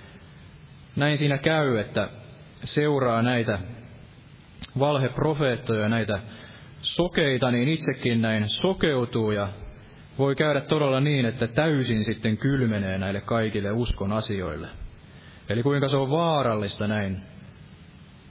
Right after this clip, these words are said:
päästää tällainen näin sydämeen, eikä itsekin olin todella siellä vaaran paikassa näin, että olisi voinut sitten lähteä kaikkeen tällaiseen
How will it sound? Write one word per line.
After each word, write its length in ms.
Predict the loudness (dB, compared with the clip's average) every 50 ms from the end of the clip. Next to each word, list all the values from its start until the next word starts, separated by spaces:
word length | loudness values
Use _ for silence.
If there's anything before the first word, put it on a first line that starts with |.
| -20 -20 -20 -4 0
päästää 600 | 0 2 2 2 2 0 0 0 0 0 0 0
tällainen 540 | 0 0 0 2 2 2 2 2 2 2 2
näin 120 | 0 0
sydämeen, 560 | 2 2 2 2 2 2 2 2 2 2 2
eikä 180 | 0 0 0 2
itsekin 640 | 0 0 2 0 -2 0 0 0 0 0 0 -4 -8 -2
olin 320 | 0 2 2 4 2 2 2
todella 340 | 2 2 2 2 0 0
siellä 280 | 0 2 2 2 2 2
vaaran 400 | 2 2 2 2 2 0 0 0
paikassa 580 | 0 0 2 2 0 0 0 -2 -4 -2 -2 -4
näin, 220 | -4 -4 -4 -4
että 280 | -6 -6 -6 -6 -6 -6 -10 -16 -18 -18 -18 -18 -18 -18 -20 -20 -20 -20 -20 -20 -20 -20 -4 0
olisi 300 | 2 2 2 2 2 2
voinut 240 | 2 2 2 2 0
sitten 300 | -2 0 0 0 2 2
lähteä 420 | 0 0 -2 -2 -2 0 -2 -2
kaikkeen 420 | 0 0 -2 -2 0 -2 -2 -2 0
tällaiseen 640 | 0 0 2 2 0 0 -2 -2 -2 -4 -4